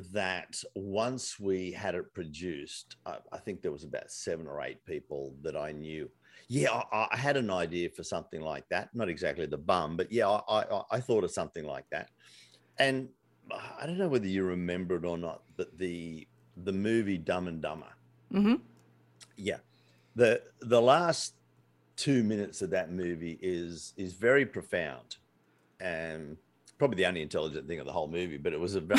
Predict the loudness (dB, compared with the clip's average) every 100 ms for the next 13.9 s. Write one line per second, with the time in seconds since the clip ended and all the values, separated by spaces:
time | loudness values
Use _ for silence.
0 | 6 6 4 2 -6 -6 -4 -4 -4 -10
1 | -16 -20 -20 -2 0 4 6 6 6 6
2 | 2 2 2 4 6 4 2 0 0 0
3 | -2 2 2 2 0 -2 -2 -4 -2 -2
4 | -4 -8 -6 -2 -4 -4 -8 -6 -4 -4
5 | -6 -8 -8 -4 -4 -4 -4 -2 -4 -4
6 | -6 -6 -6 -8 -10 -8 -8 -8 -12 -18
7 | -20 -20 _ -8 -4 0 0 4 4 4
8 | 0 2 2 4 2 0 -2 -4 -4 -4
9 | -6 -4 0 0 -2 -2 0 0 -4 -4
10 | -2 -2 -4 -4 -2 0 0 -4 -12 -20
11 | -20 _ -4 -2 0 -2 -4 0 2 2
12 | 0 -6 -12 -10 -10 -10 -12 -10 -6 -2
13 | 0 -2 -4 -6 -4 -4 -8 -12